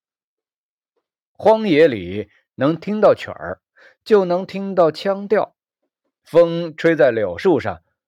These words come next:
呜呜呜，被树枝划开口子的风呜咽着，有悲凉而又绝望的腔调。少年把柳树枝撅下来半截，做成柳哨，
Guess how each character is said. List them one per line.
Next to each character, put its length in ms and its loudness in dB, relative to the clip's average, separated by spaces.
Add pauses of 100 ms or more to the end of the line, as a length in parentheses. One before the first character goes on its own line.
(180)
呜 120 -10
呜 1300 -6
呜， 120 -20 (720)
被 140 0
树 320 -4
枝 380 -6
划 280 -12
开 240 -4
口 320 -4
子 120 -8
的 100 0
风 380 -2 (260)
呜 340 -4
咽 280 -10
着， 200 -18 (460)
有 240 -10
悲 340 0
凉 600 -4
而 180 -10
又 160 -6
绝 300 -14
望 260 -4
的 80 -20
腔 340 -14
调。 280 -14 (1120)
少 300 0
年 560 -2
把 160 -2
柳 260 -8
树 180 -10
枝 320 -6
撅 360 -2
下 120 -4
来 80 -4
半 240 -6
截， 300 -10 (400)
做 240 2
成 300 -8
柳 240 -12
哨， 340 -10